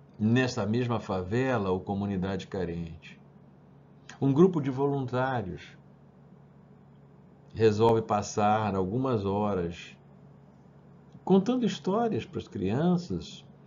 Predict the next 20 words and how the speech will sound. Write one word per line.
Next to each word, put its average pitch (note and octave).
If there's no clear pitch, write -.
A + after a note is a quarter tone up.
ou C3+
ensinando B2
a, G2
a -
fazer A#2
pipas -
ou A#2+
brinquedos A2+
com -
materiais G#2
recicláveis G2+
ali G#2
da G2+
própria G2+
comunidade, F#2+
o C#3
pib A2+
não B2
cresce. -
O D3+